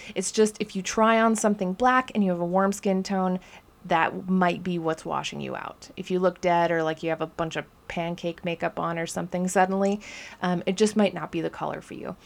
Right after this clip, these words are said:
Um, so here is my trick for looking interesting in black, especially in separates when you are putting on an outfit and everything is black. Try to do this. Try to switch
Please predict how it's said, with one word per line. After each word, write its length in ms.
Um, 420
so 220
here 400
is 220
my 220
trick 360
for 180
looking 380
interesting 540
in 160
black, 320
especially 500
in 120
separates 680
when 260
you 460
are 340
putting 300
on 100
an 80
outfit 500
and 140
everything 440
is 100
black. 360
Try 240
to 80
do 180
this. 400
Try 380
to 200
switch 600